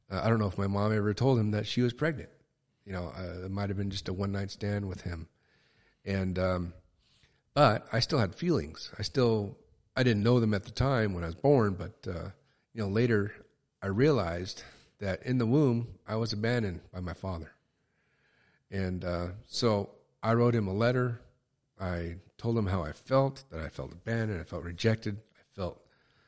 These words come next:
worthlessness. I felt like I was worthless.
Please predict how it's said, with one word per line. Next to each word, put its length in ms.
worthlessness. 720
I 40
felt 240
like 220
I 100
was 280
worthless. 640